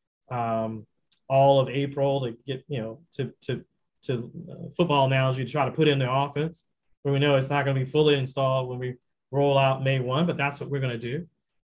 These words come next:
Um, and I, and I hope that people will see an elevated focus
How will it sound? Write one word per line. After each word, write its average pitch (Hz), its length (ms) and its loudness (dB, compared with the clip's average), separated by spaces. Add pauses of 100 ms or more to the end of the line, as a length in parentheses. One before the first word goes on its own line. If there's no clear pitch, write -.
Um, 123 240 -2
and 123 80 -4
I, 123 40 -4 (160)
and 120 80 -6
I 120 100 -6
hope 165 300 2
that 135 160 -2
people 131 220 -2
will 120 80 -2
see 139 180 -4
an 120 160 -4
elevated 139 440 0
focus 139 540 -4